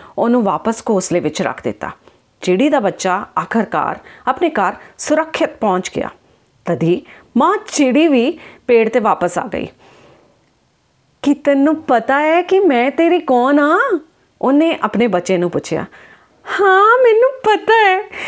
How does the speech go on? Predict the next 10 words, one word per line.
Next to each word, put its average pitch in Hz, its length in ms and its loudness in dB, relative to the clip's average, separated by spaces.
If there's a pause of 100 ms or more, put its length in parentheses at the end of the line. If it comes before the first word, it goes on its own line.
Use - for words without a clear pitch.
(160)
ਕਿ 415 120 4
ਤੁਸੀਂ 440 420 0 (180)
ਕੌਣ 440 480 4
ਹੋ," 359 320 2 (180)
ਚਿੜੀ 262 280 2
ਦੇ 277 120 0
ਬੱਚੇ 208 380 0
ਨੇ 202 440 -2
ਜਵਾਬ 175 400 0
ਦਿੱਤਾ। - 300 -6